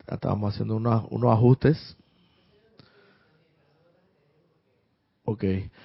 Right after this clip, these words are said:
Eh, cualquier cosa, esto, para solucionar este problema que tuvimos el día de hoy, también estamos transmitiendo, para que sepan, en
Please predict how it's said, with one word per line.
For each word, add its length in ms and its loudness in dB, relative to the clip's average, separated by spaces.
Eh, 400 8
cualquier 560 8
cosa, 560 8
esto, 320 4
para 240 4
solucionar 480 2
este 180 6
problema 500 6
que 120 2
tuvimos 320 2
el 60 4
día 140 6
de 60 8
hoy, 200 8
también 360 4
estamos 260 2
transmitiendo, 560 6
para 200 4
que 100 -2
sepan, 480 6
en 260 0